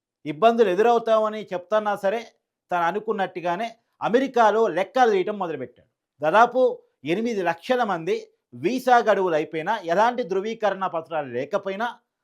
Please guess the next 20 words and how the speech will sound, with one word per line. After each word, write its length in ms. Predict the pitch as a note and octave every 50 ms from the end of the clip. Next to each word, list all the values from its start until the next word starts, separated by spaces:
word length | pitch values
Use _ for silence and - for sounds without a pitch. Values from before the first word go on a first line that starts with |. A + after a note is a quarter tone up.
| _ _ -
అక్రమంగా 580 | D#3+ - - B3+ B3 B3+ B3 A#3+ B3 B3 A#3+
వలస 360 | A3 F3 E3+ F3+ A3 G#3+ -
ఉంటున్నారన్నటువంటి 840 | B3+ G#3 G3 - F#3+ G3 G3 F#3 F3+ F3+ F3+ F3+ F3+ F3+ E3+ E3 D#3
లెక్కల్ని 680 | C3+ B2+ C#3+ F3 - - A#3 G#3+ G#3 A3 A3 G3 _ _ _ _ _ -
ఇప్పటికే 320 | C#3 - F#3+ F#3+ G3 G#3
దాదాపుగా 640 | E3+ F3 E3 F3 F3 F3 F3+ E3 F3 E3+ D3+ - - _ _
ఒక 140 | E3+ F3 -
అంచనాగా 480 | F#3 F3+ F3+ - A#3 A3 G#3 G3+ F#3 F#3+
తీసేసుకున్నట్టు 640 | - F#3+ F3 - F3+ E3 - _ E3+ D#3+ D3+ D3 -
తెలుస్తా 340 | D3+ F#3+ E3 D3+ - A#2+ G2
ఉంది. 240 | E2+ D#2+ _ _ _ _ _ _ _ _ _ _ A#2
దాంట్లో 360 | D#3+ G#3+ B3+ B3+ C4 C4 B3+
తొంభై 520 | B3 B3+ - G3 F#3+ A3+ A#3+ C4+ C4+ B3+
వేల 260 | B3 A#3+ A#3 A#3 A3
మందిని 460 | G#3+ G3+ F#3+ F#3+ G3+ G#3+ B3+ B3 - _ _ _ _ _ _ _ -
కాళ్ళకి, 680 | D#3 F3+ G#3+ C4 C#4 C#4 C4+ C4+ C4+ B3+ A3 - - _ _ _ _ _ -
ఆ, 220 | C#3+ D#3 D#3+ D3+ D#3
ఇనప 320 | D#3+ G#3 C4 C4 C4+ C4
సంఖ్యలు 480 | A#3+ A3+ A3+ A3+ A3 A3 G#3+ G#3 F#3+ F#3
కట్టి, 500 | F#3 - - A3+ - - G3+ C#3+ -